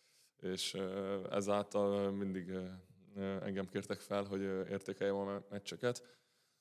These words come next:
Nyilván ez is a, az egyik szépsége a dolognak, ö, de nagyon örültem akkor is, amikor, ö, például a fiatalok a juniorból, az akadémiáról be tudtak nálunk, ö, mutatkozni, vagy illetve tudtak nekünk segíteni itt tavasszal is, ö,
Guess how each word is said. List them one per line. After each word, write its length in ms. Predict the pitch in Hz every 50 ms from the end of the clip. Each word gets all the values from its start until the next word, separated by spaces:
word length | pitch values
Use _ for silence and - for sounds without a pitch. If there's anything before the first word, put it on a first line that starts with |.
| _ _ _ _ _ _ - 147
Nyilván 440 | 143 123 117 117 117 117 113 - -
ez 140 | - 101 95
is 120 | 95 -
a, 380 | 98 101 98 98 98 101 - - -
az 120 | 101 98
egyik 200 | 98 95 92 92
szépsége 600 | - - 101 101 - - - 107 104 101 104 104
a 40 | 104
dolognak, 580 | 101 107 104 107 107 107 107 110 107 107 107 -
ö, 600 | 101 101 104 104 104 101 101 104 104 104 107 104 104 104 104
de 120 | 104 107
nagyon 220 | 110 107 98 95 92
örültem 320 | 95 95 95 95 - 101
akkor 260 | 101 95 - - 98 95
is, 100 | - -
amikor, 340 | 98 98 92 - 101 98
ö, 200 | 98 98 98 98 98 -
például 360 | - 101 95 95 95 98 95
a 60 | 98
fiatalok 920 | 98 - 107 98 90 90 - 90 90 - - - - - - 98 98 95 -
a 260 | 95 98 92 90 95 95
juniorból, 600 | 98 98 95 95 95 95 95 92 90 95 95 95 92
az 120 | 92 92
akadémiáról 640 | 101 - - 98 95 98 98 98 98 98 98 101 98
be 120 | 98 101
tudtak 340 | - - 95 - - 98 95
nálunk, 380 | 101 101 101 98 98 98 92 -
ö, 200 | 101 101 98 95 98 98 104 104 _ _ _ _ _ _ _ _ _ _ _ _ -
mutatkozni, 720 | 104 107 107 - 117 110 - 117 113 101 110 117 113 117
vagy 200 | 107 107 98 95
illetve 320 | 98 98 98 95 - 101
tudtak 300 | - - 110 - - 98
nekünk 220 | 95 98 98 98 95
segíteni 420 | - 101 101 101 - - 101 101
itt 100 | 95 -
tavasszal 420 | - 101 101 101 101 - - 98
is, 160 | 98 98 - -
ö, 260 | 98 98 95 95